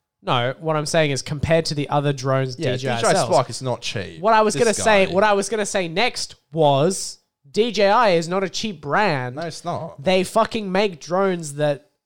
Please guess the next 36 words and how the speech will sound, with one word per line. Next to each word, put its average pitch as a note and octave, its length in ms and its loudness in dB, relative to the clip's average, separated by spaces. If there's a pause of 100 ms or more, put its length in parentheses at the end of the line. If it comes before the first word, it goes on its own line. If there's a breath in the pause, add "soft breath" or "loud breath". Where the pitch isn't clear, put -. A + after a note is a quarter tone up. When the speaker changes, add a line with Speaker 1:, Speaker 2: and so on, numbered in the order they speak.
Speaker 1:
are D#3 140 2
designed D#3+ 680 2
to E3 120 -4
not D#3 440 0
be E3 160 2
shit D#3 580 -2
and D3 120 -10
to D3 100 -8
not D3+ 200 -10
crash. - 460 -6
So E3+ 160 -4
it's E3+ 120 -4
like, E3+ 260 2 (400 loud breath)
even A#3 400 0
the G3 100 0
cheapest - 680 -6 (200)
D F#3 160 -6
J E3+ 180 -6
I, D#3+ 80 0
I E3 40 0
know A3 180 -2
there's E3 140 -4
a D#3 60 -4
drone D#3+ 360 0
even D#3 220 -2
cheaper E3+ 340 -8
than C#3 160 -8
your G3 160 -8
one. A2 160 -8
It's A2 160 -12
called, D3 160 -6
like, C#3 160 -4
the C3 80 -6
Tello D3+ 360 -4
or A2+ 80 -6
something. A2+ 240 -10